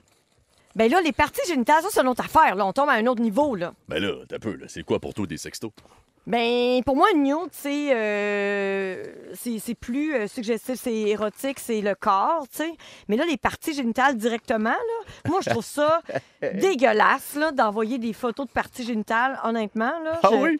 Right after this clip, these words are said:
Speaker 1: personnellement, moi, ça me dit rien pas tout. Puis recevoir une dick pic,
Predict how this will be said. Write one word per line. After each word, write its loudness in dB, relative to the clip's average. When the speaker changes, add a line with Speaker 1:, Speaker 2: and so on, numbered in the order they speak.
Speaker 1:
personnellement, 2
moi, 0
ça 0
me -2
dit -2
rien 0
pas 0
tout. -8
Puis -4
recevoir 0
une 0
dick -4
pic, -4